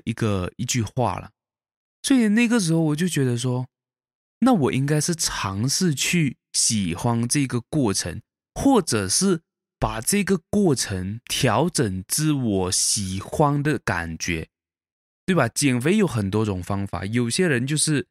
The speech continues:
每一天健身，有些人就是一天健身三到四个小时，他们有办法做这件事情。但是你要我一天健身三四个小时，我工都不用做了啦，钱也不用赚了，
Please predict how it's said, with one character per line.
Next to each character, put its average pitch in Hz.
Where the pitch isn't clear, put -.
每 127
一 180
天 135
健 135
身， 107
有 120
些 190
人 131
就 139
是 143
一 -
天 139
健 151
身 123
三 127
到 143
四 147
个 127
小 98
时， 92
他 190
们 185
有 120
办 135
法 95
做 120
这 117
件 113
事 113
情。 98
但 165
是 175
你 127
要 196
我 139
一 180
天 147
健 156
身 131
三 123
四 135
个 135
小 98
时， 92
我 -
工 110
都 113
不 117
用 117
做 113
了 92
啦， 95
钱 101
也 101
不 104
用 101
赚 101
了， 95